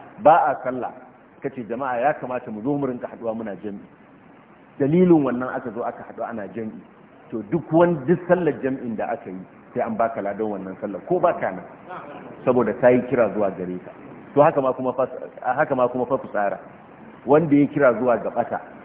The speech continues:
yana da laifin wannan ɓatan. Da laifin duk wanda ya bi shi akan wannan ɓatan, ba za a tawaye wani abu daga cikin laifinsu ba. Yanzu wanda ya zo ya assasa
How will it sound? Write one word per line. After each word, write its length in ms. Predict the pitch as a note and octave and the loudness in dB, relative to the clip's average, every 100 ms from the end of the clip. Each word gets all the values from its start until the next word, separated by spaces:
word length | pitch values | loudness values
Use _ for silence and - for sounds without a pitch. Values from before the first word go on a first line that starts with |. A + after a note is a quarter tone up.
| - - - | -20 -20 -2
yana 200 | B2+ B2+ | 2 4
da 120 | A2 | 4
laifin 320 | B2 B2+ B2 A#2+ | 4 2 0 -4
wannan 260 | G#2+ G#2 G#2+ | -4 -4 -6
ɓatan. 320 | A#2 - - - - - - - | -6 -8 -12 -16 -20 -20 -16 -8
Da 80 | G#2 | -4
laifin 540 | G#2 C3+ C3+ C3+ B2 A2+ | 2 4 4 0 -4 -2
duk 160 | - - | -4 2
wanda 340 | E3 F3 E3+ C#3 | 2 4 2 0
ya 120 | C3 | 0
bi 180 | A#2 C3+ | -2 -6
shi 140 | - | -8
akan 380 | - - A#2+ G#2+ | -10 -8 -6 -6
wannan 240 | G2 G#2+ G#2+ | -6 -8 -6
ɓatan, 320 | A2+ G2+ F#2 G#2 | -6 -6 -10 -6
ba 120 | G2+ G2 | -4 0
za 100 | A#2+ | 0
a 60 | - - | -2 -6
tawaye 360 | A2+ A2 A2+ | -6 -4 -4
wani 180 | A2 C3 | -2 -2
abu 200 | F2 G#2+ | -4 -6
daga 200 | G2 F#2 - | -8 -10 -8
cikin 160 | A2+ A2 | -4 -2
laifinsu 460 | G2+ G#2 G2 F#2 | -2 -4 -10 -12
ba. 80 | E2 - - - - - - - - - - - - G2+ | -14 -16 -20 -20 -20 -20 -20 -20 -18 -18 -18 -20 -16 -12
Yanzu 240 | G2+ B2+ | -4 2
wanda 280 | D3+ E3 C3+ | 4 4 2
ya 120 | C3 | 0
zo 180 | C3 C3+ | 0 0
ya 100 | C3 | 2
assasa 520 | D#3+ D#3+ - B2+ G#2 | 2 0 0 -2 -2